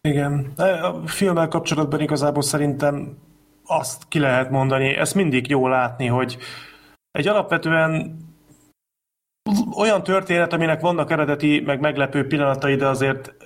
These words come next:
láttunk már hasonló filmeket, de itt érződik az, hogy a,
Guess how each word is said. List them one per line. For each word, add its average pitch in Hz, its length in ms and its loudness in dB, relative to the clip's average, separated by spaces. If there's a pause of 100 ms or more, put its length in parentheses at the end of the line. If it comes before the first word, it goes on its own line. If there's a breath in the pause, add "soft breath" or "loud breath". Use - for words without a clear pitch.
(420)
láttunk 143 460 -2
már 127 140 2
hasonló 123 420 0
filmeket, 160 540 0
de 156 120 0
itt 156 160 0
érződik 127 520 0
az, 151 240 0
hogy 147 240 -2
a, 143 320 2